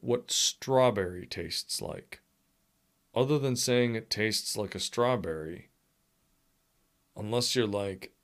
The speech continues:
somebody, or, you know, it's like sommeliers with, like, wine. "Oh,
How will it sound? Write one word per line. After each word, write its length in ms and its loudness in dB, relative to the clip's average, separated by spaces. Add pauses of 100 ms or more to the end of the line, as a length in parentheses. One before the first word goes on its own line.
(220)
somebody, 640 0
or, 260 -6 (280)
you 80 -2
know, 100 2
it's 140 -4
like 220 2 (360)
sommeliers 1080 4
with, 360 -4 (480)
like, 320 -4
wine. 460 -2 (460)
"Oh, 420 -4